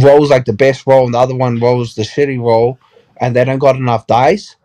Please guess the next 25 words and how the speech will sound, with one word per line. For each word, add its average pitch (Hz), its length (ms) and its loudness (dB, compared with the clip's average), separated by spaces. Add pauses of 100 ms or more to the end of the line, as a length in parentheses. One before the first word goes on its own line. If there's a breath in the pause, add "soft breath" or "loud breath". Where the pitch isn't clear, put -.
(160)
the - 80 -4
person 135 400 -2
gets 123 240 -4
decapitated. 107 800 -4
So - 120 -4
your 120 140 2
dice 143 340 0
is 120 120 -8
your 110 100 0
life. 107 440 -2
If - 120 -6
you 113 80 -4
run 123 180 0
out 131 140 2
of 113 80 -2
dice, 127 360 0
that - 200 -2
person 110 360 -4
loses 101 340 -4
instantly. - 500 -6 (680 soft breath)
And 120 220 2
then 143 340 -2
what 143 240 2
happens 160 420 -4
i-, 131 120 -8